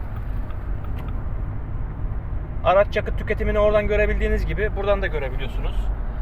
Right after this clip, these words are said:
Arabanın ne kadar, e, güç harcadığını buradan takip edebiliyorsunuz. Ondan sonra hızını takip edebiliyorsunuz. Mesela gaza bastığımız zaman bakın artıyor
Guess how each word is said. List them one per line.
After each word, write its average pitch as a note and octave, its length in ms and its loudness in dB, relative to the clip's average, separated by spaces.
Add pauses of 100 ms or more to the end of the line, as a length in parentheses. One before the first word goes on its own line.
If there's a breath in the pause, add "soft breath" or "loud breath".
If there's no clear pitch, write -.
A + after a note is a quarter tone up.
(160)
Arabanın F#3 420 4
ne G3 100 4
kadar, F#3+ 240 4 (220)
e, D#3+ 260 2
güç - 260 2
harcadığını - 520 2
buradan F3+ 220 4
takip F3 300 4
edebiliyorsunuz. F3 600 4 (1900)
Ondan D3 280 4
sonra C#3+ 220 4
hızını - 460 4 (120)
takip - 280 2
edebiliyorsunuz. - 680 4 (320)
Mesela - 180 0
gaza D#3 220 0
bastığımız D#3+ 360 0
zaman C#3+ 180 0
bakın C#3+ 180 -4
artıyor C#3+ 300 0